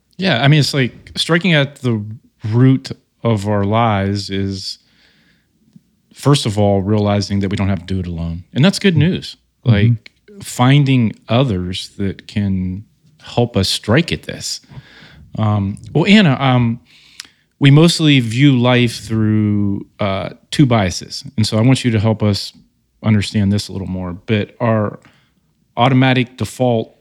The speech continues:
Speaker 1: setting goes to overconfidence or toward insecurity. <laughs> So those two biases have impact upon our reality and, you know, the lies that we're believing.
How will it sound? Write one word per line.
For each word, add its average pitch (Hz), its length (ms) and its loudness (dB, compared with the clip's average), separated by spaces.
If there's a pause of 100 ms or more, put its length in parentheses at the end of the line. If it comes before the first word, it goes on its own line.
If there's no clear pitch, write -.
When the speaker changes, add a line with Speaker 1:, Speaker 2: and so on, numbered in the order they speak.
(100)
Speaker 1:
setting 107 440 -2
goes 107 320 -2
to 101 360 -4
overconfidence 104 1000 -2 (880)
or 123 180 2
toward 117 280 2
insecurity. 107 600 -2 (220)
<laughs> 147 220 4
So 131 420 2 (420)
those 143 200 4
two 170 180 4
biases 117 840 -2
have 113 260 2
impact 139 380 2
upon 101 520 0 (480)
our 110 100 0
reality 104 540 -2 (100)
and, 95 540 -2
you 104 140 0
know, 92 340 -2
the 110 80 0
lies 104 380 0
that 101 80 -2
we're 101 120 -4
believing. 104 480 -2